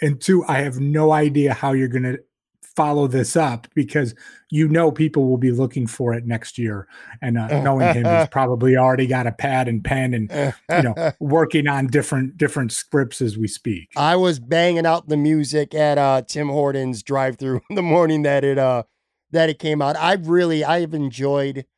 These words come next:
Speaker 2: watching Bruce ascend. And you know him, I know him to an extent.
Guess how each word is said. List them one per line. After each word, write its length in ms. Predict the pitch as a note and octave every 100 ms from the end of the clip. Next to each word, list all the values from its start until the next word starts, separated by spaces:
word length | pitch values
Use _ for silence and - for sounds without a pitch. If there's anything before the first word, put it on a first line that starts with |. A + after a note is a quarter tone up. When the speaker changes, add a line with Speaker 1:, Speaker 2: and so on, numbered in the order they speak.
| _ _ _ -
Speaker 2:
watching 880 | C3 D3+ D3+ - D3+ C#3 C#3 C#3 - -
Bruce 760 | C3 C3+ D3 C#3+ C#3 - - _ _ _ _ _ _ _ _ -
ascend. 640 | C3+ - E3 E3+ F3+ F#3+ _ _ _ _ _
And 460 | G3+ G3 F#3 F3 F3 _ _ _ -
you 300 | F3 C4 A#3+
know 220 | G3 F#3+
him, 480 | F#3 G3 G3 G3+ - _
I 200 | F#3+ A3
know 200 | G3+ G3+
him 260 | F#3+ G3 F#3+
to 140 | G#3 F#3+
an 80 |
extent. 580 | F#3 - - G#3+ F#3 F#3